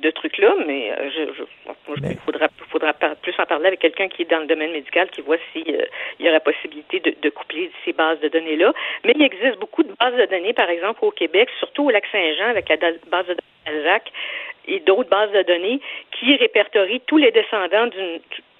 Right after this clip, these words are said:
Speaker 1: toutes les personnes qui, qui, qui, qui descendent des, des, des, des familles souches de ces régions-là pour, euh, par exemple, euh, découvrir les, des,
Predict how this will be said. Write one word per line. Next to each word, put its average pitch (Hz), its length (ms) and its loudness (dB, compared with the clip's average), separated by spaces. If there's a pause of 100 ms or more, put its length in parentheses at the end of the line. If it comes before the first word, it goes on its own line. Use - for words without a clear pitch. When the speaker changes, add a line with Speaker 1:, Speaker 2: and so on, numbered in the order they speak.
Speaker 1:
toutes - 140 -8
les 320 60 2
personnes 247 440 0
qui, 175 340 -10
qui, 156 300 -12
qui, - 240 -14
qui - 80 -8
descendent 190 360 2
des, 185 160 -4
des, 143 200 -8
des, 139 280 -8
des 151 100 -6
familles 165 360 0
souches 214 140 2
de 185 180 2
ces 185 60 0
régions-là 170 560 -2 (540)
pour, 247 340 6
euh, 175 160 8
par 170 160 2
exemple, 190 400 -2
euh, 156 360 2
découvrir 170 540 0
les, 165 240 0
des, 147 240 -6